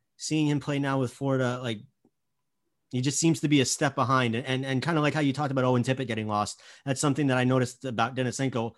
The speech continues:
is when, when I tried to just watch him on the ice, whether it was training camp, the scrimmages,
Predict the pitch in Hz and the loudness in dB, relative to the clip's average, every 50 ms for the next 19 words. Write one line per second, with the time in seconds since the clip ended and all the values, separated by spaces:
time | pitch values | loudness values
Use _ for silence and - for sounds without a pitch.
0 | _ _ _ _ - 120 113 127 135 143 - - 139 135 131 127 120 117 - - | _ _ _ _ -12 -8 -4 -4 -4 -4 -6 -6 -4 -2 0 0 0 -2 -4 -8
1 | - - - 156 147 147 151 151 147 139 127 113 117 110 107 117 143 143 139 - | -10 -4 0 2 4 4 4 2 0 -2 -4 -4 -6 -4 0 2 2 4 4 2
2 | - - 143 143 143 143 147 147 - - - 147 143 143 139 139 135 131 131 139 | 0 -4 -4 -2 0 0 0 0 -2 -2 -2 0 2 2 2 2 2 0 0 0
3 | 143 - - 160 147 135 127 123 107 104 98 - - - _ _ _ _ - - | -2 -2 -2 -2 0 0 0 -2 -2 -6 -10 -10 -14 -20 _ _ _ _ -12 -4
4 | - 160 156 156 156 151 135 - 147 135 135 135 127 131 _ _ _ _ _ _ | 0 2 2 4 4 2 2 0 0 0 0 0 -2 -4 _ _ _ _ _ _
5 | 117 117 98 104 - - - - 160 165 160 156 139 147 147 139 139 127 - | -6 -6 -6 -6 -8 -14 -6 -2 2 2 2 2 2 2 2 2 0 -2 -6